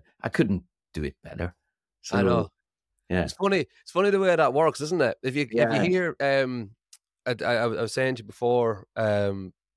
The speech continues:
Speaker 2: before, before we started recording, I'm a big Van Halen fan. And obviously Eddie Van Halen died two, two and a half years ago now. And I don't know, did you, did you see the Taylor Hawkins,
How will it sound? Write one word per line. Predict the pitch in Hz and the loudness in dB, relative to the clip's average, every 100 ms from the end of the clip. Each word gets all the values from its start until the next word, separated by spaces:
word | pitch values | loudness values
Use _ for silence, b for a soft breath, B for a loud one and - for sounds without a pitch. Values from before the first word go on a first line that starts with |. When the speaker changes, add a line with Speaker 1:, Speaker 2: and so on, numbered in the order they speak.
| _ | _
Speaker 2:
before, | 110 - 110 107 | -10 -6 -4 -4
before | - 107 | -6 -6
we | |
started | 104 107 101 | -4 -4 -4
recording, | 101 107 107 101 | -2 2 2 0
I'm | 98 | -6
a | 92 | -8
big | 113 107 | -8 -8
Van | 101 104 | -8 -10
Halen | 98 104 104 101 | -8 -10 -10 -12
fan. | - 95 92 b b b b | -12 -14 -14 b b b b
And | 101 | -2
obviously | 107 101 104 | -2 0 -2
Eddie | 104 107 | -2 -2
Van | 95 98 | -4 -4
Halen | 98 98 95 | -4 -4 -4
died | 98 98 95 87 | -4 -4 -6 -10
two, | - 107 - | -12 -12 -10
two | - 104 | -10 -10
and | |
a | 98 | -8
half | 101 98 | -8 -8
years | 104 104 98 | -10 -10 -10
ago | 95 95 | -12 -10
now. | 95 92 b b b b - | -10 -10 b b b b -2
And | 110 104 101 101 98 98 98 98 - _ _ _ | 0 2 0 0 -2 -4 -8 -10 -16 _ _ _
I | 113 | -2
don't | 113 | 0
know, | 120 | 0
did | 110 107 | -2 -4
you, | 107 | -10
did | 107 | -10
you | 101 | -8
see | - 127 | -6 -6
the | 123 | -6
Taylor | - 139 139 | -4 0 0
Hawkins, | 123 127 135 123 110 98 - | 2 0 0 -2 -8 -10 -12